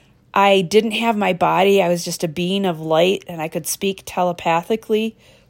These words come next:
And I saw my dad in my near-death experience. And I also saw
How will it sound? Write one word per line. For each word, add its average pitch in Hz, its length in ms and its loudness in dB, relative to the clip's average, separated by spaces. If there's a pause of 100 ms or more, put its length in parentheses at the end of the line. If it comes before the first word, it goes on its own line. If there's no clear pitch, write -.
(340)
And 165 160 0
I 160 80 -6
saw 185 320 0
my 170 160 -2
dad 180 460 2
in 196 140 -4
my 196 140 -2
near-death 196 400 -2
experience. 196 800 -4 (440)
And 233 120 2
I 247 80 2
also 294 420 -2
saw 185 540 0